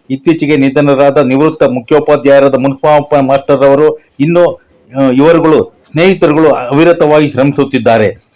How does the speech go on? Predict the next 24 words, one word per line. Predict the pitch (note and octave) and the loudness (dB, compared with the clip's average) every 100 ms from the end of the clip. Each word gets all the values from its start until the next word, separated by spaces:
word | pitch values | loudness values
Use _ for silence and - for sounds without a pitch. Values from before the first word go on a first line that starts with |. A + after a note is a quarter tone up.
| - | -6
ಈ | B2+ | -2
ದೇವಾಲಯ | C3+ D3 D#3 D3 | 0 2 2 2
ನಿರ್ಮಾಣ | B2+ C3 C#3 D3+ D3+ | 0 0 -2 0 0
ಮಾಡಿದ | C#3 C3+ C3 B2 | 0 0 -2 -2
ಶ್ರೀ | C#3+ B2+ - _ | -4 -4 -6 _
ಜಿ | A2 D3 | -2 2
ಆರ್ | D3+ C3+ | 2 0
ರೆಡ್ಡಿಯವರ | A#2+ C3 D#3 D#3 C#3+ | -4 -2 0 2 0
ಕನಸನ್ನು | C3+ C#3+ C#3 D3 D3 | -2 -4 -2 -2 -2
ನನಸು | C3 C#3+ D#3 | -4 -4 -2
ಮಾಡಲು | C#3+ C#3 D#3 - - - | -2 0 0 -2 -6 -8
ಇಂದಿನ | D3+ D#3+ D#3+ | -4 0 0
ಆಡಳಿತ | B2+ D3+ D#3 D3+ | 0 -2 -2 -2
ಮಂಡಳಿ | C#3 D3 D3 C3 B2+ | -2 0 0 0 0
ಹಗಲಿರುಳು | B2+ _ A#2 D3+ D#3+ E3 D#3+ D#3+ | -4 _ -2 0 2 2 2 0
ಶ್ರಮ | D#3 C#3 D3 | -2 -2 -2
ಪಡುತ್ತಿದ್ದಾರೆ. | - B2+ - G#2+ A2+ A2 F#2 - - | -2 -4 -4 -2 0 0 -4 -10 -10
ಇಂದಿನ | C3+ D3 C#3+ | -6 -2 0
ಭಕ್ತರ | C3 C#3 E3 D3+ A#2+ - _ | -2 -2 0 2 0 -4 _
ಸಾಗರ | - D3 D#3+ D#3 | -2 0 2 0
ಕಂಡಾಗ | - C#3+ D3+ D3+ | -2 0 0 2
ಆನಂದ, | C#3 - B2 D#3+ D#3+ | 0 0 -2 -2 0
ಅವರ | D3+ E3+ | 0 0
ಶ್ರಮ | C3 - C#3+ | 0 -2 0